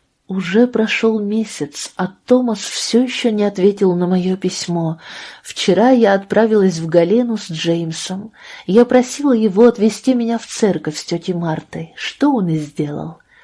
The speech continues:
Только пастор говорил с нами, самую малость, о погоде. Думаю, Бог чувствует то же самое.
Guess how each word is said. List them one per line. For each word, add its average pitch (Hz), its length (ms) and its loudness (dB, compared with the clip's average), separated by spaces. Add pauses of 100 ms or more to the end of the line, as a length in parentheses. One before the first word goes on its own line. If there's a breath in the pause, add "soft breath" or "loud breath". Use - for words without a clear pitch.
(260 soft breath)
Только 320 380 0
пастор 247 480 0
говорил 156 480 0
с - 160 -10
нами, 156 440 -8
самую 254 500 -2
малость, 160 600 -12 (140)
о - 80 -6
погоде. - 560 -4 (500 soft breath)
Думаю, 240 680 4
Бог 196 480 0
чувствует - 800 -6
то 196 220 0
же 156 160 -8
самое. - 540 -10